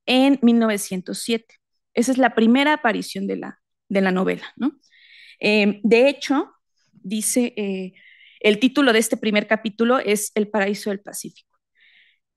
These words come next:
Después de este aparece un segundo antetexto. Este fue en julio de mil novecientos siete. El, el siguiente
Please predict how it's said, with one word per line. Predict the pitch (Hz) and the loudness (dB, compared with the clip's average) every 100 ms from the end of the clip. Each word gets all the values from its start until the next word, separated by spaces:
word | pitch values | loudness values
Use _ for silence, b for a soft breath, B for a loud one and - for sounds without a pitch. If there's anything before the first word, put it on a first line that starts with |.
| _ _ _ _ _ | _ _ _ _ _
Después | 208 240 - - 330 311 | 2 2 2 2 2 4
de | 339 | 2
este | 294 - 254 277 | 2 0 0 0
aparece | - 214 214 208 - 247 - | -2 0 0 0 -2 -6 0
un | 240 247 | 2 2
segundo | - 247 214 202 196 | 0 -2 0 -2 -2
antetexto. | 196 214 - 262 - - _ _ _ _ _ - | -6 -8 -6 -6 -8 -16 _ _ _ _ _ -4
Este | 220 - 262 | -4 -2 -4
fue | - 240 226 | 0 0 0
en | 208 202 | -2 -2
julio | - 226 | -2 0
de | 226 | 2
mil | 202 | 0
novecientos | 202 190 196 208 208 | -2 -4 -8 -10 -8
siete. | 254 - 330 B B B B _ | -6 -2 -4 B B B B _
El, | 220 214 - _ | 0 0 -2 _
el | 214 202 | 2 2
siguiente | 202 220 202 294 285 233 | 0 -4 -2 0 0 -4